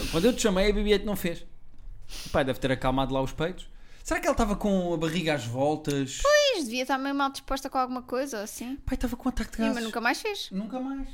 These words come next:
Speaker 1: Agora está aqui a dormir. Nunca mais se peidou.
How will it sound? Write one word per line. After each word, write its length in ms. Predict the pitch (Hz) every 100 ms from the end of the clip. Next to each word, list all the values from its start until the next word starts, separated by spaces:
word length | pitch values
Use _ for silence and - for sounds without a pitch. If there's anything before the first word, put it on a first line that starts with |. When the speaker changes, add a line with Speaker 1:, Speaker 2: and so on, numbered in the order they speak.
| - -
Speaker 1:
Agora 140 | 262 277
está 120 | 190
aqui 120 | 208
a 40 | 214
dormir. 340 | 214 202 196 - - - - -
Nunca 220 | 175 190
mais 160 | 240 233
se 60 | -
peidou. 380 | 240 220 214